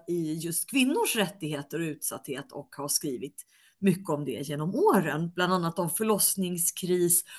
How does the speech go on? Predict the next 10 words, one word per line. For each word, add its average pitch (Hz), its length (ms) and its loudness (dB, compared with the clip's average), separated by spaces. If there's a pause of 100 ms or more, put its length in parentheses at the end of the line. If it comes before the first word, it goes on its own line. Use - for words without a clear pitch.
(140)
och 196 240 2
nu 196 160 6
senast 151 680 2
då 151 240 -4
om 143 300 -4 (160)
Ukrainas 254 640 4
kvinnor 147 600 -4
under 165 500 -6 (160)
Rysslands 190 460 0
krig. - 520 -6